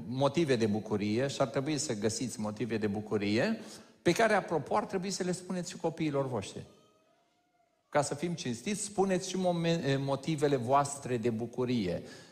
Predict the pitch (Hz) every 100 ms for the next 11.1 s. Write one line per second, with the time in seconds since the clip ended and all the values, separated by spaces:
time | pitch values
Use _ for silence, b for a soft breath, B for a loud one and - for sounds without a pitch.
0 | B - 143 143 175 156 165 151 143 139
1 | 143 131 147 139 131 143 - 113 104 135
2 | 113 117 - 120 127 120 - 107 117 120
3 | 131 - - 95 110 107 117 135 107 95
4 | 98 - - 156 151 143 139 139 - 139
5 | 143 - 120 113 107 104 90 - B B
6 | B B _ - - 160 151 247 214 139
7 | 123 117 139 - 101 120 127 110 - 107
8 | 101 - 120 110 98 104 95 107 101 104
9 | - 98 - 98 101 95 90 - 104 135
10 | - 156 139 131 131 127 127 120 107 98
11 | 82